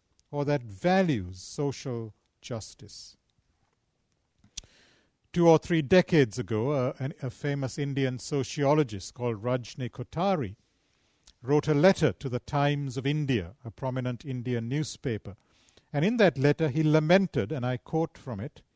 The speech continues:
"As I talk to my friends, my relatives, my professional colleagues today,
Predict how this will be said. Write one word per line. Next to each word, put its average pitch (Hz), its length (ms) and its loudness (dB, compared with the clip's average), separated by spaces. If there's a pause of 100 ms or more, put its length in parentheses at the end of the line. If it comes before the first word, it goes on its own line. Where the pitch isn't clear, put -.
(880)
"As 160 140 -2
I 180 140 6
talk 233 420 2
to 214 80 -2
my 190 200 2
friends, 170 760 0
my 131 240 0
relatives, 143 720 2
my 123 160 -2
professional 139 760 -4
colleagues 131 540 -2
today, 107 500 -6